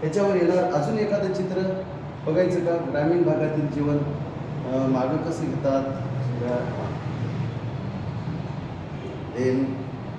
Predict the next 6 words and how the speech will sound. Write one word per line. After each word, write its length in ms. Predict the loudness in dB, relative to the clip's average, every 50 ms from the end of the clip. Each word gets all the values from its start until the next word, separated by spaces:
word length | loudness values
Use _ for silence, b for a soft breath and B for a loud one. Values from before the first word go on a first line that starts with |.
| -8 -8 -8 -6 -6 -6 -6 -8 -8 -10 -10 -8 -8 -4
आणि 300 | -2 0 0 0 0 0
शेतकऱ्यावर, 800 | 0 0 -2 -2 -2 0 2 4 6 6 4 4 2 0 0 -2 -2 -2
शेतकऱ्यावर 480 | -2 -2 -2 0 2 4 6 6 6
पण 200 | 6 4 4 4
उतारा, 400 | 4 4 6 8 8 8 10 8
बळीराजा, 760 | 8 6 4 4 4 6 6 6 6 6 4 2 2 0 -2